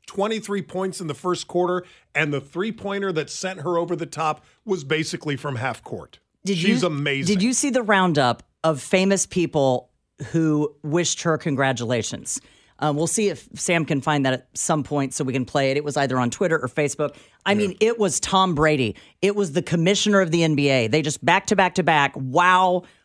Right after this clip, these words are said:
Speaker 2: wow, wow, congratulations.
Speaker 1: I, I, I watched the Nebraska-Iowa game, uh, last week that Nebraska actually won.
Speaker 2: Yeah.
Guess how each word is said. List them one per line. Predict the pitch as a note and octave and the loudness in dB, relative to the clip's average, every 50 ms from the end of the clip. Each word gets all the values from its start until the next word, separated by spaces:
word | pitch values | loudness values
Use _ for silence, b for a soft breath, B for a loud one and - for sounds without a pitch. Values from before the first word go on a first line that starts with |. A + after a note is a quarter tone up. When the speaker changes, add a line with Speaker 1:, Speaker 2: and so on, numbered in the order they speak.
| b b b - | b b b -14
Speaker 2:
wow, | C#3 C3+ E3 F#3 F#3 F#3+ F#3 F#3 F#3+ F#3 F3+ F#3 - - | -6 0 2 4 4 6 6 6 4 4 2 2 -2 -4
wow, | B2+ C3 C3+ D3 F3 F3+ F#3 F3 F3+ F3 | -10 -6 0 2 4 6 6 6 4 4
congratulations. | - - F3+ D#3+ C#3 D#3 D3+ D3 - D3 C#3 C3 A#2 - - C#3 - - | 2 0 -2 0 2 2 2 2 2 2 2 2 2 0 -4 -8 -4 -2
Speaker 1:
I, | - E3 E3 - | -2 0 0 2
I, | E3 F3 F3 - | 0 0 2 2
I | D#3 E3+ | 0 0
watched | D#3 D3 E3 F3+ F#3 G3 - - - - - _ | 0 -2 -2 -2 -2 -4 -6 -10 -14 -16 -18 _
the | D3 C3 C#3+ C#3 C3+ C3+ C3 - | -12 -10 -8 -6 -6 -8 -10 -12
Nebraska-Iowa | - B2+ B2 A2+ C3+ D3 E3 E3 - - - D#3 - - C3+ C#3+ D3 D3+ D3+ C#3+ B2+ | -12 -12 -10 -6 -4 -2 -2 -2 -4 -6 -10 -10 -8 -4 -2 -2 0 0 -2 -4 -4
game, | B2+ C3 B2+ B2+ A#2+ B2 B2+ - _ _ _ - | -2 -2 -2 -2 -2 -4 -6 -8 _ _ _ -6
uh, | A#2+ A#2 A#2 A2+ | -6 -4 -4 -2
last | A2+ C#3 C#3+ C#3 - - - | -2 0 0 0 -2 -4 -4
week | D3 C#3+ C3+ C#3+ C#3 | -4 -4 -4 -6 -8
that | C3+ C3+ B2+ | -8 -8 -8
Nebraska | C3 C#3 C3+ A#2+ B2+ D3+ G3 G#3 - - D3 B2 | -10 -10 -8 -4 -2 -2 -2 -2 -4 -6 -8 -4
actually | C3+ E3 D#3+ - F#3 C3 | -4 -4 -4 -4 -6 -8
won. | A2+ A2 A#2 C#3 F3+ F#3 A#2+ G2 G#2 D3 | -8 -6 -4 -2 0 0 -2 -2 -2 0
Speaker 2:
Yeah. | E3+ A3+ F#3+ | 0 0 0